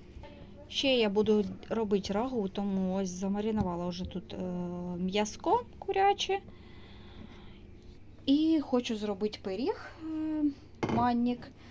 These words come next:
Тому тут у мене ось, е, манка. Погано видно щось. Чого мені ділаєте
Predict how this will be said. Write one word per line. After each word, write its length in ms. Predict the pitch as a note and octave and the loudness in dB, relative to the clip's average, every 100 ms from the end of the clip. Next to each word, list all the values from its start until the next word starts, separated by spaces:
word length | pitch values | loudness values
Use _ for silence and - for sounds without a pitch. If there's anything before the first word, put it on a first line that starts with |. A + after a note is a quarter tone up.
| - - | -16 -8
Тому 300 | G#3+ A3+ C4+ | 0 8 8
тут 260 | C#4 G#3+ G3+ | 8 -2 -2
у 60 | |
мене 400 | G3 F#3+ F3+ F3+ | -2 -2 -2 -2
ось, 460 | F3 F3+ F3 - - | -2 -2 -4 -10 -8
е, 360 | F3 E3+ E3 E3 - - - - - | -6 -4 -6 -6 -10 -18 -16 -16 -6
манка. 540 | - C4 F#4 - E4+ E4+ - - - - - - - - - - - - - - | 0 2 0 2 2 2 -8 -18 -18 -18 -18 -18 -16 -16 -14 -14 -16 -18 -18 -14
Погано 320 | E3+ E3 E3+ | -10 -8 -4
видно 300 | G3+ C#4 D4+ | -2 2 2
щось. 420 | C#4 - C#4+ - - - - - - - | 0 -4 -6 -8 -16 -16 -18 -18 -18 -16
Чого 200 | - A3+ | -12 -10
мені 420 | A3 A3 G#3+ G#3+ - - | -8 -10 -10 -10 -12 -12
ділаєте 640 | - - A#3 - - | -10 -10 -10 -10 -10